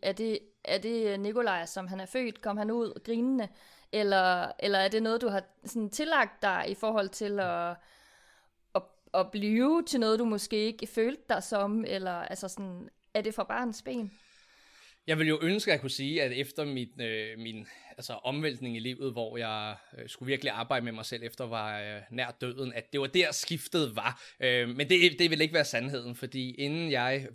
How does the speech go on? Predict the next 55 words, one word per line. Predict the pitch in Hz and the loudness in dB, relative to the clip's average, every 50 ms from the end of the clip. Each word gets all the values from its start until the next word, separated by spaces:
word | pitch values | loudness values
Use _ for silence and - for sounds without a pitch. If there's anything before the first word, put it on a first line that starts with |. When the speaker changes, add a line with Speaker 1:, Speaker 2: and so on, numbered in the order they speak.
| _ _ | _ _
Speaker 2:
både | 131 131 135 143 135 139 - _ _ - | -2 2 2 2 0 -2 -10 _ _ -6
fandt | 123 120 131 | -6 -4 -2
ud | 147 | -2
af, | 147 | 0
at | 127 | 0
jeg | 120 113 | 0 -2
var | 113 | -2
kronisk | - - 143 135 139 135 127 | -4 -6 -8 -6 -6 -6 -8
syg | - - 139 135 139 135 135 | -6 -6 -6 -6 -6 -4 -4
og | 123 120 117 | -4 -4 -4
så | - - | -4 -8
igennem | 123 120 - 139 127 139 139 120 | -10 -4 -4 -4 -4 -4 -4 -4
alle | 117 123 131 135 | -2 -2 -2 -4
operationer, | 127 - - 117 - - 127 117 123 135 | -4 -6 -10 -12 -8 -8 -8 -8 -8 -10
der | 131 - 160 170 | 0 2 2 2
har, | 165 160 - 147 135 - - | 2 0 -4 -4 -4 -2 -4
jeg | 151 139 | -2 0
har | 165 | 0
altid | 160 165 156 - 160 147 | 0 0 -2 -4 -6 -2
været | 131 131 127 | 0 0 0
en | 123 127 123 | 0 -2 -4
livsglad | 123 131 139 135 - - - 139 123 120 117 - | -4 -4 -4 -6 -8 -6 -2 -2 -2 -2 -2 -6
ung | 127 120 123 120 | -8 -8 -8 -8
dreng. | - 113 113 120 117 - - - - - - - - - - - _ | -6 -4 -4 -4 -6 -10 -20 -20 -20 -20 -18 -18 -18 -18 -20 -12 _
Øh, | - 127 123 120 120 117 120 | 0 0 2 2 2 0 -2
ung | 127 123 127 | -2 -4 -2
mand, | 120 117 120 120 | -2 -2 -2 -2
og | 120 110 101 117 - | -2 -4 -4 -4 -4
ja, | 113 - - _ - | -4 -4 -6 _ -14
til, | - 113 113 | -14 -10 -8
også | 113 113 113 - | -8 -8 -8 -8
på | 127 | -10
et | 117 | -8
tidspunkt | - 127 120 - 127 120 120 | -8 -10 -8 -8 -8 -6 -6
en | 117 | -6
ung | 117 120 120 | -8 -8 -6
dreng | - 113 113 120 123 | -6 -6 -6 -4 -4
med | 123 120 | -4 -2
masser | 120 117 113 117 - - 135 | -2 -2 -2 -2 -2 -4 -4
af | 127 | -4
energi. | 123 120 113 110 - - 127 120 120 117 - | -4 -6 -8 -8 -8 -10 -10 -10 -10 -10 -8
Men | 123 123 120 120 117 117 110 - - | -6 -4 -4 -4 -4 -6 -8 -6 -6
der | 113 | -4
er | 110 | -4
ingen | 139 160 170 - | -2 -4 -2 -4
tvivl | - - 147 147 143 143 135 120 | -6 -6 -6 -6 -4 -4 -4 -4
om, | 127 123 127 113 113 | -4 -4 -4 -6 -8
efter | 123 127 - - - 147 135 120 - _ _ | -8 -8 -8 -4 -4 -2 -2 -4 -8 _ _
at | - 120 107 117 | -14 -12 -10 -10
jeg | 110 110 | -10 -8
blev | - 120 117 | -10 -12 -12
kronisk | - - 143 131 127 123 - - - | -8 -10 -10 -10 -10 -10 -12 -12 -12
syg, | - - 160 170 175 165 - - | -10 -6 -4 -4 -4 -6 -10 -10
og | 131 117 | -10 -8
senere | - - 123 120 120 131 131 127 123 | -6 -6 -6 -4 -2 -2 -2 -2 -2